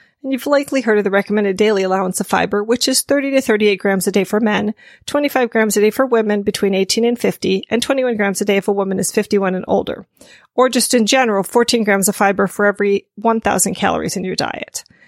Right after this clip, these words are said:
But it's important to remember that while fiber can help some people, and probably most people, feel better, especially if you're currently eating a standard American diet that's high in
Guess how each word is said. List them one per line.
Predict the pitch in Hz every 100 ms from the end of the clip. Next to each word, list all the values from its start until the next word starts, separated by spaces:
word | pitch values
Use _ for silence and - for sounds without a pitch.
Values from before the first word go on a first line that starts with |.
| _ _ _
But | 262
it's | -
important | 285 - 392 349
to |
remember | 262 247 226
that | 214 202
while | 208 190
fiber | - 240 240 226
can | -
help | 190 208 -
some | - 277 269
people, | 220 - 185
and | - 220
probably | 320 311 214
most | 196 240 - -
people, | 196 170
feel | - -
better, | 185 190 -
especially | - - 320 320
if | 269
you're | 220
currently | - 220 226 -
eating | 202 208 185
a |
standard | - 196 190 185
American | 180 185 202
diet | 208 202 202 -
that's | 175 - - - - - _ _ _ _ _
high | - - 214 214
in | 196 180 175 190